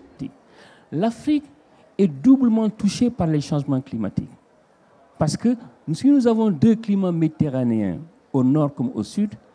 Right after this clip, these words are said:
s'il y a des sécheresses au nord, il y a de fortes chances qu'il y ait des sécheresses au sud. Par exemple, au-, cette année-ci, l'Afrique du Sud a rencontré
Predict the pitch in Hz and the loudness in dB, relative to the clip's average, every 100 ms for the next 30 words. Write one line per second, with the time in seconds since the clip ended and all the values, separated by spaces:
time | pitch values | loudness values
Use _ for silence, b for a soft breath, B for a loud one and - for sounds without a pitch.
0 | b b 277 262 226 196 - 202 - 185 | b b 0 2 2 0 -2 -4 -6 -6
1 | 165 - 160 143 156 170 190 - b - | -6 -2 2 4 6 4 0 -4 b -6
2 | 156 151 143 - - - 165 156 151 - | -2 0 -2 -4 -8 -6 -2 -2 -4 -4
3 | 135 127 120 127 - 127 - 107 - 160 | -2 -2 -4 -6 -8 -12 -8 -8 -2 0
4 | 104 82 b b b 117 117 135 160 - | 0 -2 b b b 0 2 4 2 0
5 | 123 - 147 135 120 196 135 127 - 117 | -4 -4 0 0 0 -2 -2 -4 -4 -8
6 | - 208 - 127 143 165 170 160 175 | -6 -6 0 2 4 2 -2 -4 -4